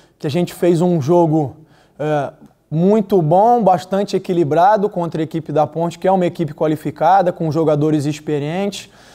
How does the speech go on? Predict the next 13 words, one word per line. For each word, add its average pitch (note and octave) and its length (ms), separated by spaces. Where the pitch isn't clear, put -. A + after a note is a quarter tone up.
Acho F3+ 260
que F#3+ 100
no F#3+ 100
primeiro F3+ 340
tempo F3 320
a D#3+ 40
gente F3 200
foi F3 160
bastante E3 540
superior. E3+ 640
No G3 140
segundo F#3+ 480
tempo, F3 480